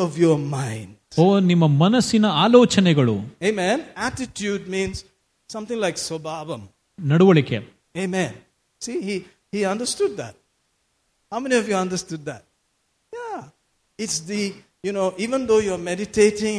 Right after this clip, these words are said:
Speaker 1: and meditating, you have a poor attitude.
Speaker 2: ಓ, ನೀವು ಧ್ಯಾನ ಮಾಡ್ತಾ ಇರ್ಬೋದು, ಧ್ಯಾನ ಮಾಡ್ತಾ ಇರ್ಬೋದು, ಆದ್ರೂ ಕೂಡ ನಿಮ್ಮ ನಡವಳಿಕೆ ಸರಿ ಇರುವುದಿಲ್ಲ.
Speaker 1: Amen?
Speaker 2: Amen.
Speaker 1: For instance, I, I feel a little bit funny to just go and buy super cheap things.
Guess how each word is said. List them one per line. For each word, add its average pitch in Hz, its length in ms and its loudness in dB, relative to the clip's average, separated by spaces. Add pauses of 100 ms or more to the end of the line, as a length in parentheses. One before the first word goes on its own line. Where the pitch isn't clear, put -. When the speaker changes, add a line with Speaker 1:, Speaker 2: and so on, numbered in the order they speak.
Speaker 1:
and 170 60 -8 (140)
meditating, 196 540 -2
you 190 60 -6
have 214 220 -2
a 202 120 -2 (140)
poor 202 200 6 (200)
attitude. 175 480 -6 (500)
Speaker 2:
ಓ, 160 180 4
ನೀವು 165 340 6
ಧ್ಯಾನ 143 300 4
ಮಾಡ್ತಾ 190 300 4
ಇರ್ಬೋದು, 185 220 4
ಧ್ಯಾನ 160 200 6
ಮಾಡ್ತಾ 185 260 4
ಇರ್ಬೋದು, 180 260 4
ಆದ್ರೂ 196 300 4
ಕೂಡ 208 160 6
ನಿಮ್ಮ 185 280 6
ನಡವಳಿಕೆ 185 560 6
ಸರಿ 160 220 2
ಇರುವುದಿಲ್ಲ. 139 400 2 (340)
Speaker 1:
Amen? 220 400 6 (220)
Speaker 2:
Amen. 127 160 0 (100)
Speaker 1:
For 214 180 4
instance, 220 460 0
I, 214 380 0
I - 20 4
feel 277 320 4
a 233 80 8
little 240 280 2
bit 226 140 -2 (140)
funny 208 260 2 (100)
to 208 40 -6 (140)
just 180 180 0
go 190 140 4
and 180 180 0
buy 175 260 6 (840)
super 214 300 4
cheap - 500 2
things. 123 420 -4